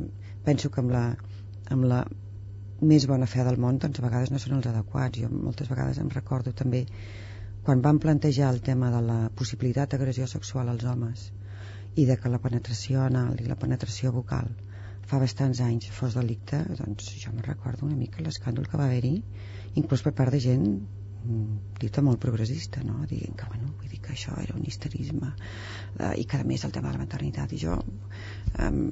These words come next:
reco-, amb la Comissió de Dones del Col·legi d'Advocats, doncs dèiem, bueno, doncs, però si això és obvi, no? Doncs va haver-hi molt debat, però no també, pe-,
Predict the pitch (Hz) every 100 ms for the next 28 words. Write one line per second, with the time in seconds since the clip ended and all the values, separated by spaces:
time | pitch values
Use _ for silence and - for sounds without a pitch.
0 | 101 - 139 135 - 131 123 - 131 139
1 | 143 143 143 135 - 139 123 120 131 117
2 | 113 147 160 147 151 - - - 135 -
3 | - - - - - - 120 139 151 139
4 | 127 156 151 - 170 - - - - -
5 | - 151 156 185 220 165 139 165 220 -
6 | - 156 147 170 185 - 151 165 - -
7 | - - 147